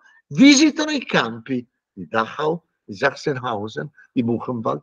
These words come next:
di Mauthausen e poi di Auschwitz e decidono quali prigionieri scelti dai, dagli stessi medici dei campi fossero da includere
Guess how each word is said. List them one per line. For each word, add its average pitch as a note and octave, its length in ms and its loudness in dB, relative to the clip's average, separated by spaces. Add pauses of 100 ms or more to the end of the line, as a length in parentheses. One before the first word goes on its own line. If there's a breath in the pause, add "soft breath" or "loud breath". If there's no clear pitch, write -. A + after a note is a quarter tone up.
(140)
di C3+ 100 -6
Mauthausen B2 680 2 (160 soft breath)
e F3+ 100 4
poi C4+ 180 6
di A#3+ 100 10
Auschwitz A#2 580 -2 (600 soft breath)
e G3 160 6
decidono A#3 680 2
quali G3+ 320 2
prigionieri G3 840 0 (140)
scelti D3 800 0 (180)
dai, F#2 380 -4 (240)
dagli G2 160 -16
stessi E3 380 -2
medici B2 500 -6 (140)
dei G3 340 4
campi A#2+ 760 -2 (460 soft breath)
fossero D4 400 4
da C4+ 120 6
includere G3 800 2